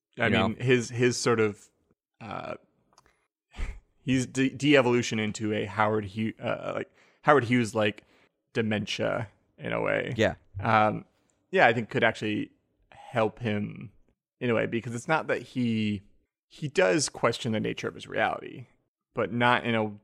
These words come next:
Speaker 1: in a different way.
Speaker 2: Right.
Speaker 1: Because it's like, it's, for the problem with the, the, the, the human-made ho-, like, the hosts that were trying to be humans,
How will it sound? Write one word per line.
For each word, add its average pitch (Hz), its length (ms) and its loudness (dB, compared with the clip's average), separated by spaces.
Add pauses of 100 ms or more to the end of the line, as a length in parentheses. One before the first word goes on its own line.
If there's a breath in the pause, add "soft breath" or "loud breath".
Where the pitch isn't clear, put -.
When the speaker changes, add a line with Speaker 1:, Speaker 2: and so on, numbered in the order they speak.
(160)
Speaker 1:
in 120 140 -8
a 113 60 -2
different 107 360 -4
way. 92 260 -6 (500)
Speaker 2:
Right. 104 220 4
Speaker 1:
Because 107 160 2
it's 113 220 -4
like, 107 260 0
it's, - 420 -8 (320)
for 127 120 -4
the 113 80 -2
problem 135 360 4
with 113 360 0 (420)
the, 113 140 -10 (340)
the, 113 540 -4 (840)
the, 90 400 -6 (420)
the 135 80 -14
human-made 120 760 2
ho-, 110 280 0
like, 117 160 -2
the 117 80 -6
hosts 117 260 0
that 113 60 -4
were 110 80 -2
trying 113 160 -8
to - 60 -10
be - 40 -16
humans, 107 800 -2